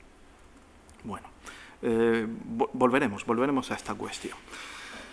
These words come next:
Eh, está claro, por lo que estoy diciendo, que el arte de vanguardia utiliza el vocabulario de la iconoclastia. Eh, Boris Groys nos va a decir, así tal cual, que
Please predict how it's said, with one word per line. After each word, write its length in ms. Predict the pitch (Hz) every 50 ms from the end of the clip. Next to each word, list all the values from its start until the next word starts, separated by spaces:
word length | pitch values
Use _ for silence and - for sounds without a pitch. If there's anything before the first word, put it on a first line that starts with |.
| - - - - - - - - - - - - - - - - - - - -
Eh, 200 | - - - 139 -
está 240 | 165 170 - 208 190
claro, 280 | - 196 190 190 196 165
por 140 | 151 135
lo 100 | 135 135
que 60 | 117 123
estoy 220 | - - 175 151
diciendo, 480 | 143 139 - - 160 151 151 160 147 -
que 320 | 139 143 151 156 - -
el 260 | - 123 117 113 110 120
arte 260 | 131 139 135 - 147 131
de 60 | 131
vanguardia 680 | 123 117 120 120 123 135 139 135 135 135 139 139 143 - - -
utiliza 680 | 143 120 - 123 120 127 147 - - - 147 139 139 - -
el 120 | 127 120
vocabulario 680 | 113 120 113 127 113 110 120 120 127 131 123 123 127 123
de 140 | 104 123 123
la 220 | 117 113 - - -
iconoclastia. 800 | - - - - 127 110 110 - 127 117 - - - - - - - - - - - - - - - - - - - - - - - - - - - - - - - - - - - - - -
Eh, 200 | - 123 113 110 110
Boris 360 | 110 113 131 135 131 123 120
Groys 320 | 135 143 160 170 175 165
nos 180 | 135 107 101 101
va 60 | 107
a 20 | 104
decir, 320 | 101 - - 170 180 156
así 180 | - - - 117
tal 200 | - 104 95 -
cual, 440 | - - 127 135 147 165 180 165
que 280 | - - 113 117 113 -